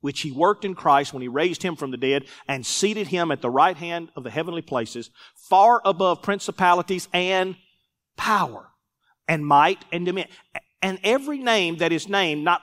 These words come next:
only in this age, but also which is to come. And He has put all things under His," that's power. "He's put everything under His, and gave Him to be the head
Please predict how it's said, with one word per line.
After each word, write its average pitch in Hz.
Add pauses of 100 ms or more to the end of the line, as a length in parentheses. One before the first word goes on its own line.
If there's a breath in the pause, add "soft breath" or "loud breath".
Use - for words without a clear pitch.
only 294
in 208
this 214
age, 190
but 160
also 214
which 196
is 180
to 156
come. 196 (760 soft breath)
And 127
He 165
has 147
put 151
all 185
things 139
under 180
His," 160 (1200)
that's 151
power. - (1300)
"He's 185
put 175
everything 208
under 208
His, 196 (240 loud breath)
and 160
gave 233
Him 185
to 165
be 151
the 139
head 120